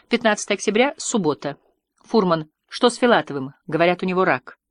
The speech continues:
По радио объявили сбор средств на лекарства. Если по радио бы сказали, кто-нибудь в театре услыхал бы. Не слышал, не общаемся. Господи, спаси и сохрани его.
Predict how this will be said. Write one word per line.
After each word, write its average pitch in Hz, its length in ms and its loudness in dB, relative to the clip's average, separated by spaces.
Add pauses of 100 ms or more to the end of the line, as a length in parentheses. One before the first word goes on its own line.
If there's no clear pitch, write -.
(100)
По 170 120 2
радио 196 300 4
объявили 185 380 2
сбор 170 320 0
средств 180 360 -4
на 180 60 -6
лекарства. 143 600 -4 (380)
Если 135 220 0
по 151 180 4
радио 170 320 2
бы 190 100 0
сказали, 170 520 0
кто-нибудь 160 440 -2
в - 80 -20
театре 160 360 0
услыхал 190 460 0
бы. 117 200 -10 (400)
Не 139 140 -8
слышал, 202 500 -6 (140)
не 151 140 -4
общаемся. 110 680 -8 (220)
Господи, 156 580 -8 (260)
спаси - 380 -2
и - 20 2
сохрани 151 480 -4
его. 123 220 -10